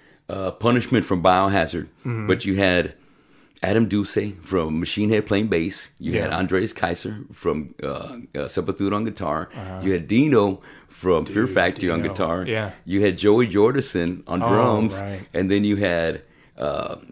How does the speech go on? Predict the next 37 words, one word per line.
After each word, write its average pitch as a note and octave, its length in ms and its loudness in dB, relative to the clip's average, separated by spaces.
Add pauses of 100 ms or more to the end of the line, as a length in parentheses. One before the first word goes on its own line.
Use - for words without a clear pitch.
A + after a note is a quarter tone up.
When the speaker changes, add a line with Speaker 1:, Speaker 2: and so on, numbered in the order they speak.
Speaker 1:
yeah, F#2+ 240 0
they F#2+ 160 -2
actually F#2 280 -4
brought F#2+ 200 2
the G2 80 0
original F#2 460 0
Evan F2+ 220 2
Seinfeld, F2+ 680 0 (320)
uh, C#2 220 -6
on E2+ 100 -6
vocals F#2+ 380 2
from, D#2+ 180 -8
from, D#2 340 -4
uh, C#2+ 300 -8
Biohazard E2 640 -4
and D#2+ 160 -2
the - 20 -6
Speaker 2:
Mm-hmm. F2 80 -8
Speaker 1:
guitar F#2 320 -2
player, D#2 340 -2
uh, D#2+ 220 -10 (540)
uh, E2+ 100 -4
Billy F#2+ 240 2
Bio F2 460 -2 (320)
as E2+ 180 -4
a E2 60 -14
third A#2 260 0
guitarist. E2+ 480 -2 (220)
So - 120 -2
you G2+ 180 2
had G#2+ 200 -6
this F2 180 -8
amazing A#2 520 4
super - 320 2
group G#2+ 260 0
up F#2 160 0
there F#2+ 260 0